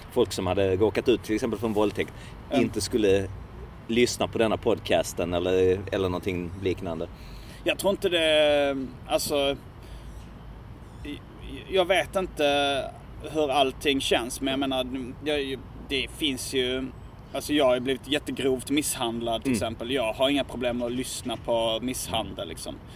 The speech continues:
Speaker 2: Och jag känner folk som har blivit utsatta för sexuella övergrepp som inte har något
Speaker 1: Mm.
Speaker 2: emot på, att lyssna på humor om det.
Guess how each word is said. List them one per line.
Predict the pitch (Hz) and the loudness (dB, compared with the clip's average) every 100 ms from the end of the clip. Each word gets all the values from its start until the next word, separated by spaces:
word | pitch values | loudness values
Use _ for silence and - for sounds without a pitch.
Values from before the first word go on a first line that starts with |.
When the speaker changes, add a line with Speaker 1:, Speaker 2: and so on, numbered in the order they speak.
| - - | -16 -4
Speaker 2:
Och | |
jag | 127 | -2
känner | - 131 123 | 2 2 2
folk | - 127 117 | 2 2 2
som | - | -4
har | 120 | -6
blivit | 123 131 123 | -2 -4 -2
utsatta | 127 120 123 | -2 -2 -4
för | - | -2
sexuella | 135 120 135 123 127 | -4 2 2 4 4
övergrepp | 131 123 117 117 | 4 2 -4 -6
som | - 131 | -4 -4
inte | 127 | -2
har | 123 | -2
något | 127 117 | -2 0
Speaker 1:
Mm. | 131 | 0
Speaker 2:
emot | 127 120 - | 0 -4 -4
på, | 123 120 | 0 2
att | 120 117 | 0 -2
lyssna | 131 131 139 123 | -4 -4 -4 -4
på | 131 | -4
humor | 127 131 123 123 | 0 0 0 0
om | 131 | 2
det. | 139 | 2